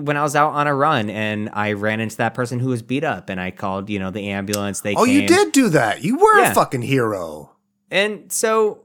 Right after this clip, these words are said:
Speaker 1: like, I don't know. Um, I, I just saw somebody hop onto Steam in the bottom,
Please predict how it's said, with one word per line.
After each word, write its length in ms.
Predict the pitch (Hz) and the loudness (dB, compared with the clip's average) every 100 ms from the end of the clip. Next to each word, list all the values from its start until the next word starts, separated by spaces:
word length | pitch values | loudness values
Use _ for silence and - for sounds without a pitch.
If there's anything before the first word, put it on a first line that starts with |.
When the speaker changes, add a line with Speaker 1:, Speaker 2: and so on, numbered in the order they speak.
| _ | _
Speaker 1:
like, 420 | 185 196 190 - _ _ _ _ _ _ _ | 2 2 2 -6 _ _ _ _ _ _ _
I 120 | 147 127 | 2 2
don't 100 | 98 | 2
know. 640 | 90 92 - _ _ - | -4 -8 -14 _ _ -6
Um, 480 | 131 135 131 127 127 - _ _ _ _ _ _ _ _ - - | 0 2 2 -2 -6 -12 _ _ _ _ _ _ _ _ -6 4
I, 280 | 147 147 | 4 6
I 40 | 143 | 4
just 260 | 170 175 | 4 0
saw 200 | - 139 151 | 2 2 2
somebody 340 | - 147 139 | 0 0 0
hop 260 | 117 120 131 | 0 0 0
onto 180 | 131 110 | -2 -4
Steam 440 | - 110 110 123 | -6 -6 -2 -2
in 140 | 117 | -2
the 80 | 110 | -4
bottom, 400 | 104 107 110 117 | 0 2 0 -4